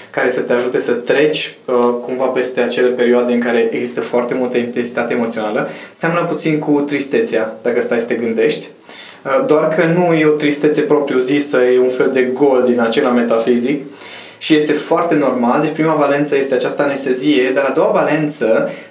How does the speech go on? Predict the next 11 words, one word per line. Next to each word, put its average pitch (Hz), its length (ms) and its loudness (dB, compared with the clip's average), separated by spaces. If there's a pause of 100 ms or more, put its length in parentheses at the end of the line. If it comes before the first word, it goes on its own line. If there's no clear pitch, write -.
ține 190 200 2
de 165 140 2
procesele 160 520 0
de 151 60 0
transformare 139 760 0
prin 131 220 -4
care 123 180 -2
trecem 135 360 -2
fiecare 127 360 -2
dintre 120 300 -2
noi. 113 260 -2